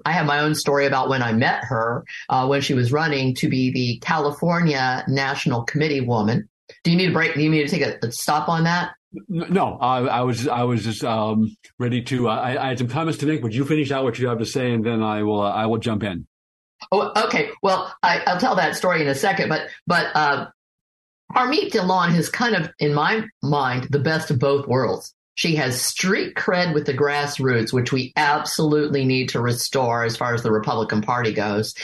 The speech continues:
Speaker 1: And then we have, she also is highly respected by the donor class of the party. First of all, 'cause she's smart.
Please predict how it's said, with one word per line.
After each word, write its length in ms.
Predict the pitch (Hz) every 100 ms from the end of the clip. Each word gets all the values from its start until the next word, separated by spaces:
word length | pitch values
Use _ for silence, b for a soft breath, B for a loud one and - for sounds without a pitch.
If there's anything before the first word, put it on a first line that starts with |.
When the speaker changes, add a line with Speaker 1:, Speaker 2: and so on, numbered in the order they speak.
| B B
Speaker 1:
And 180 | 151 156
then 220 | 156 151
we 220 | 151 147 147
have, 440 | 160 131 127 123 B B -
she 180 | 170 160
also 260 | 165 151
is 180 | 135 -
highly 320 | - 202 175
respected 920 | 135 131 - 185 175 170 131 117 110
by 180 | 127 123
the 140 | 120 120
donor 400 | 151 151 123 123
class 320 | 131 123 123
of 80 | 117
the 80 |
party. 280 | 113 143 120
First 220 | 120 -
of 60 | 127
all, 100 | 123
'cause 140 | 120
she's 220 | - 104 -
smart. 520 | - 151 127 -